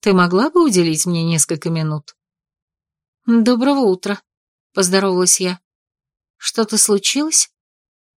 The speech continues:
"И нет, и да", — повела она плечами, плавно поднимаясь с кресла. "Знаешь, после нашего вчерашнего разговора у меня осталось неприятное послевкусие.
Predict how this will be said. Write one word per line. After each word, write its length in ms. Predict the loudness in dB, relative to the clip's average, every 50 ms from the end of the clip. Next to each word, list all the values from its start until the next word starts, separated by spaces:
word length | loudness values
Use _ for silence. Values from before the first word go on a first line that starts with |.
| _ -2
"И 240 | 0 2 4 4 4
нет, 500 | 2 4 4 2 2 0 -2 -8 -6 -4 -2
и 100 | -2 -2
да", — 580 | -4 -4 -4 -2 -2 -2 -2 -2 -4 -6 -8 -10 _ _ _ _ _
повела 460 | 0 2 4 4 6 6 6 6 4
она 160 | 4 2 0
плечами, 460 | 0 -2 -2 -2 0 0 2 2 2
плавно 400 | 0 2 2 2 2 2 2 0
поднимаясь 560 | 0 -2 -4 -4 -2 -2 -2 -2 -2 -2 -2 -4
с 80 | -4
кресла. 460 | -4 -4 -4 -2 -2 -2 -4 -4 -12 _ _ _ _ _ _ _ _ _ _ _ _ _ _ _ _ _ _ _ _ _ -4
"Знаешь, 560 | -2 0 2 2 2 2 2 2 2 2 0
после 320 | 0 0 0 2 2 2 4
нашего 380 | 4 4 2 2 2 2 0
вчерашнего 580 | 0 0 0 2 2 2 2 2 2 2 2 2
разговора 580 | 2 2 0 2 0 0 2 2 0 2 2
у 40 | 2
меня 280 | 2 2 2 2 2 2
осталось 500 | 0 0 0 2 2 2 2 2 2 2
неприятное 680 | 0 -2 0 -2 -2 -2 0 -2 -4 -2 -2 0 0 0
послевкусие. 1040 | 0 -2 -2 -2 0 -2 -4 -4 -6 _ -10 -8 -4 0 0 0 0 -2 -10 -12 -16